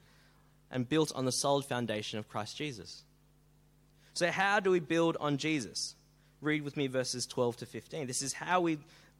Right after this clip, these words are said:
build on Jesus. "If anyone builds on this foundation using gold, silver, costly stones, wood, hay, or straw,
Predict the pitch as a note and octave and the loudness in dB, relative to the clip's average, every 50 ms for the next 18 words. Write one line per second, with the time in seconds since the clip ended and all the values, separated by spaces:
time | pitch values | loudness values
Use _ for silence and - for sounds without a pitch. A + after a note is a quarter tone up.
0 | _ _ - D#3+ D#3 C#3 B2+ B2 A2+ - A#2+ B2+ B2+ A#2 C3+ C#3+ C3 G#2 F#2+ F#2+ | _ _ -2 2 2 2 2 2 -2 -4 -2 -2 -2 -2 -2 -4 -4 -4 -4 -6
1 | - - - _ _ _ _ _ _ _ _ _ _ _ _ - - - - C#3+ | -8 -8 -8 _ _ _ _ _ _ _ _ _ _ _ _ -20 -20 -6 -6 -6
2 | B2+ - E3+ F#3 G#3 A3 A3+ G#3 E3+ C3+ - F3+ G3 G3+ F#3+ E3 C#3 C3+ - C3+ | -4 0 2 4 6 8 8 8 6 4 4 4 6 6 6 4 4 0 -2 0
3 | C3 B2+ A#2 - - A2 A2 G#2+ G#2 G#2 G#2 G#2 - - A2 G#2 A2 - _ _ | 0 0 0 -2 -2 -4 -4 -2 -2 -2 -4 -4 -4 -6 -6 -6 -8 -10 _ _
4 | - _ - _ - A#2+ B2 B2 A#2+ A#2+ A#2 A2 A#2+ C3+ C3+ D3 D3 D3 D3+ D#3 | -20 _ -20 _ -8 -6 -4 -2 -2 -2 -2 0 2 4 4 6 6 6 4 2
5 | D#3 D#3 C#3+ C#3 - - - B2+ C3+ C#3+ C#3+ C3 C3 B2+ B2+ B2+ C#3 - - - | 2 0 -4 -6 -6 -4 0 4 4 4 4 4 2 0 0 -2 -4 -8 -4 0
6 | D3 C#3+ - - E3 D#3+ D3+ - - A#2+ A#2 A#2 A2+ A2+ - - B2+ C#3+ D#3+ E3+ | 2 2 2 2 2 2 0 2 0 0 0 0 0 -2 -4 -4 0 2 2 2
7 | D3 - - D3 D3 C#3 C3 C3 - - - A2 G#2+ G2+ G2 G#2 | 2 0 -4 -2 0 0 0 -2 -4 -6 -4 -4 -2 -2 -2 -4